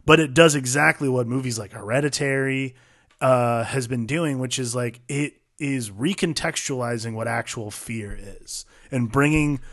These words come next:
uh, the convalescence of grief and aloneness and singularity into one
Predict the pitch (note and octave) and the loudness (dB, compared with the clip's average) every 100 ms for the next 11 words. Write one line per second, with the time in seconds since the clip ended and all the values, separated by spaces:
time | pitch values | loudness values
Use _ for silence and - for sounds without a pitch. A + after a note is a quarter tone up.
0 | - - - - C#3+ C3 A2+ G#2 - - | -16 -18 -18 -2 2 4 2 -2 -10 -20
1 | - - - D#3+ E3+ E3 D#3+ D3 A#2 F#2+ | -12 -4 2 2 4 4 4 0 -4 -6
2 | G2 C3+ F3+ F#3+ - - - _ - C3+ | -2 0 0 -2 -10 -18 -20 _ -8 -6
3 | B2 A#2 A2 - G#2+ G#2+ D3 F3 F3+ E3+ | -2 -2 -4 -4 -4 0 0 0 -2 -2
4 | - - - _ C3+ B2 - D3+ D#3 C#3+ | -2 -4 -8 _ -2 0 2 2 2 2
5 | C3 D#3+ D#3 A#2+ A2 A2 G#2+ _ _ - | 2 2 2 0 -4 -6 -8 _ _ -2
6 | D3 C#3+ - C3+ B2+ B2 G#2+ G#2 C3+ D#3+ | 0 0 0 2 2 2 0 2 4 4
7 | E3+ F3 | 2 -4